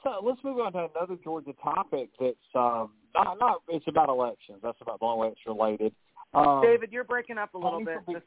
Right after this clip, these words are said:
Speaker 2: F Y I.
Speaker 1: Tony Fabrizio, the, um, pollster for Donald Trump, and, and I guess it's paid for by, you know, whatever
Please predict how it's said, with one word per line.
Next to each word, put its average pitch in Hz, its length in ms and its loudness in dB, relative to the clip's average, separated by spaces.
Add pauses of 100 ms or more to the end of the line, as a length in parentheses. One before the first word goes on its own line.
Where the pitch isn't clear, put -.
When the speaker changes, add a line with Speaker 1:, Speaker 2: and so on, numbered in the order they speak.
(120)
Speaker 2:
F - 140 -4
Y 156 180 -4
I. 131 280 -6 (200)
Speaker 1:
Tony 226 320 2
Fabrizio, 139 840 -4 (440)
the, 143 240 0
um, 127 540 -2 (180)
pollster 175 640 0
for 185 140 -4
Donald 170 320 -6 (100)
Trump, 131 360 -8
and, 127 280 0
and 123 260 2
I 117 80 4
guess 135 280 4
it's - 220 -10
paid 131 280 2
for 139 120 6
by, 123 260 4 (380)
you 120 100 -4
know, 117 120 0
whatever 131 560 4